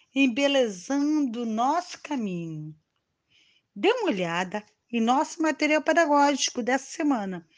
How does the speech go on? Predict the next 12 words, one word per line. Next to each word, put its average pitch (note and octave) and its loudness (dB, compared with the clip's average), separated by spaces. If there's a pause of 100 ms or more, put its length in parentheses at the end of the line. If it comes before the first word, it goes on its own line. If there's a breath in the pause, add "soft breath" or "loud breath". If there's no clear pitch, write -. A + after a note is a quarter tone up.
(560 soft breath)
para G3+ 0
você G3 -4
conhecê-las B3 -2
um B3+ 0
pouco A#3+ -8
mais. - -8 (1500 soft breath)
Existe F4+ 6
um B3+ 6
outro D#4 4
grupo A3 0
de - -4
plantas F3 -6